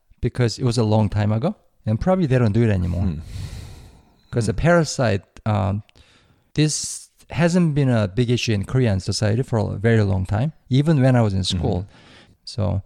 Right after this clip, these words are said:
Speaker 2: Mm.
Speaker 1: even back then, it was, it wasn't a big issue. I don't know why we had to do it every year,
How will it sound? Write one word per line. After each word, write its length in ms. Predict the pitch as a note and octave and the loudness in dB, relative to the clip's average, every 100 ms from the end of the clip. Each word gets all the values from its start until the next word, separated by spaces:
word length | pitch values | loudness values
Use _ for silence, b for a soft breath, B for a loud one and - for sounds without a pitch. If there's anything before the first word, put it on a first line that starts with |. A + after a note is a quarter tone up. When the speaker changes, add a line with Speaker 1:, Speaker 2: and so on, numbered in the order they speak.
| G2 | -2
Speaker 2:
Mm. 260 | G2 F#2 | -2 0
Speaker 1:
even 360 | C3 C#3+ C#3 G#2 | 2 2 2 2
back 280 | G#2+ G2+ - | 0 -2 -2
then, 260 | D3+ G2 A#2+ | 0 0 0
it 140 | G#2+ | -2
was, 440 | G#2 - A2 G#2 G#2 - | -2 0 0 0 -4 -6
it 220 | - C3+ | -2 0
wasn't 320 | A2+ B2+ C#3+ | 2 4 4
a 40 | A2 | 0
big 120 | F#2+ | 0
issue. 260 | F2+ - F2 - | -2 -4 -4 0
I 100 | B2+ | 2
don't 120 | D#3+ | 4
know 80 | A#2 | 2
why 220 | A2 G#2+ | 2 2
we 140 | G#2 | 2
had 140 | G#2+ G#2 | 2 0
to 80 | G2 | -2
do 140 | F#2+ | -2
it 100 | F#2+ | 0
every 240 | G2 F2+ F2+ | -2 -2 -2
year, 380 | G2+ F2+ F2+ | -2 -2 -4